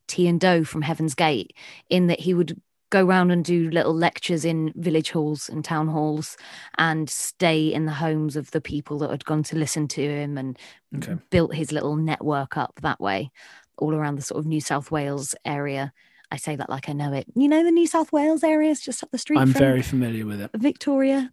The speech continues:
Speaker 1: I don't know. I don't know where it is. I'm sorry. Uh, ten years later, March of nineteen eighty-two, Cam got another visit from somebody, John.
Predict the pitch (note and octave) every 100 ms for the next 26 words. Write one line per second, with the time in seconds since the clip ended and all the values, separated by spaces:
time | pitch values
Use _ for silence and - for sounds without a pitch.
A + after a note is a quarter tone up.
0 | - E3 D#3 C#3+ C#3 - D#3+ F3 D#3 C3
1 | A#2+ - - _ _ - - _ - _
2 | _ _ _ _ _ _ _ _ _ -
3 | G#3 - C#4 B3 A3 G#3 - B3 D4 -
4 | A#3 C4 - - A3+ E3+ A3+ B3 A#3+ -
5 | A3 B3+ B3 A3 - C#3+ E3 - _ -
6 | _ _ _ _ _ - D4+ D#4 - A3+
7 | C4+ D4 G#3+ B3 - - G#3 F3+ E3 D3+
8 | B2+ A2+ - - D#3+